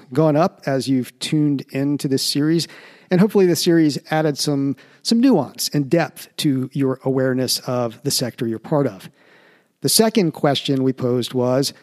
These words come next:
how might a deepened awareness of the third sector help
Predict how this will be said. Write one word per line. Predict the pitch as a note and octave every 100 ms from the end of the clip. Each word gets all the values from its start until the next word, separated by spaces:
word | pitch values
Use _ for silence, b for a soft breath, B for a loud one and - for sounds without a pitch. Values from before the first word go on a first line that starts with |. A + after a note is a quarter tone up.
| b b _ -
how | - A#3+
might | G#3+ F#3+ G3 -
a | D3
deepened | B2 C#3+ C3 C3+ C3+ C3
awareness | C#3 B2+ C3 B2+ B2+ -
of | - C3 B2
the | - C3
third | C#3 B2+
sector | - C3 - D3
help | - - A#3 -